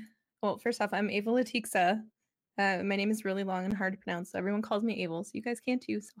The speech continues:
hi. Welcome, welcome to the Stream Stram. Thanks so much, guys, for having me. I really appreciate it.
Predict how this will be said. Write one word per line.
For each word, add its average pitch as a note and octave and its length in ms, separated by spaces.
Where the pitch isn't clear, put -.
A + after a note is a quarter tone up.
hi. B3 280
Welcome, A#3+ 440
welcome A#3+ 260
to A#3+ 60
the B3 100
Stream A#3 220
Stram. A3 480
Thanks G#3 200
so A3 80
much, G#3+ 260
guys, G3 200
for G3+ 100
having G#3 160
me. A#3 100
I G#3+ 40
really A3+ 140
appreciate A3+ 340
it. C4+ 120